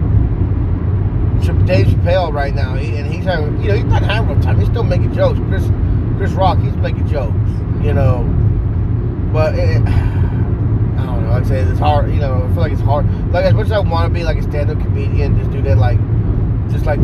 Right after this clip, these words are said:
part-time, whatever, just to be fun and doing it. Uh, I don't know. Like I said, "Oh, you're sensitive." Someone says, "Oh, your joke sucks." I'm like, "Your mom sucks." You know, that's the way I am. You know, just go for the low punches. You know,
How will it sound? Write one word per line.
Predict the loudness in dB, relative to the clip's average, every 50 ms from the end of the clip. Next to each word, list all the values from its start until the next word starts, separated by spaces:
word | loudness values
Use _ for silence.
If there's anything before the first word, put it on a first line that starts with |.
| 2 2 2 2
part-time, | 2 0 0 0 0 0 0 0 0 0 0 0 -2
whatever, | -2 -2 -2 -2 -2 -2 -2
just | -4 -4 -4
to | -6 -6
be | -4 -4 -4 -4 -2 -2
fun | 0 0 0 0 -2
and | -2 0 0 0
doing | 0 0 0 0 0 0
it. | 0 0 0 0 0 0 0 -2 -2 -2 -2 0 0 0 0 0 0 0 0 0 0 0 0 0 0 0 0 0 0 0 0 0
Uh, | 0 0 0 2 2 2 2 2 2 4 4 4 4 4 0 0 0
I | 0 0 2
don't | 0 0
know. | 0
Like | 2 2 4
I | 4 4 4
said, | 4 2 0
"Oh, | 0 0 0 0 0 0
you're | -2 -2
sensitive." | -4 -4 -4 -4 -4 -4 -4 -6 -4 -4
Someone | -4 -6 -4 -6 -4
says, | -4 -4 -4
"Oh, | -4 -2 -2
your | -2 0 0
joke | 0 2 2 2 2
sucks." | 0 0 0 0 0 2
I'm | 2
like, | 2 2 2
"Your | 2 2
mom | 2 2 2 2 2 2
sucks." | 2 2 2 2 2 4 4 4 4
You | 6 4 4 2 2 0 2 2 4 2 2 2 0 -2
know, | -2
that's | -2 -2 -2
the | -4
way | -2 -2 0
I | 2 2 2
am. | 2 0 0 0 -2 -2
You | -4
know, | -4 -2
just | -2 -2 -2 0 0
go | 0 0 -2 -2
for | -4 -6
the | -6 -6
low | -6 -4 -4 -2 -2
punches. | -2 -2 0 0 0 0 0 0 0 -2 -2 -2
You | -2 0
know, | 2 2 2 2 2 0